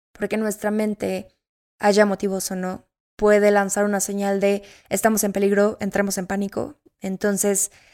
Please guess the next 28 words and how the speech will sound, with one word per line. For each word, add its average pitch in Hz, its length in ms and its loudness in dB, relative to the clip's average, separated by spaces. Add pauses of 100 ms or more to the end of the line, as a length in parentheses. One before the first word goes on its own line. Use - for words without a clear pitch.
(160)
el 208 340 2
"no 240 120 0
te 247 120 0
preocupes, 226 400 0
todo 240 140 4
va 233 60 6
a - 20 4
estar 226 240 0
bien", 214 440 -2
no 254 420 -4
sirve 269 280 4
de 247 60 4
nada 240 280 4
cuando 226 240 -4
tienes 233 240 -4
un 226 100 -2
ataque 226 280 -2
de 220 40 0
ansiedad 214 400 -2
porque 196 520 -2 (200)
tu 196 160 -2
cuerpo 240 420 4
involuntariamente 214 920 -2
está 208 200 -6
reaccionando 202 840 -6
a 185 120 -6
una 190 200 -6
amenaza, 175 520 -10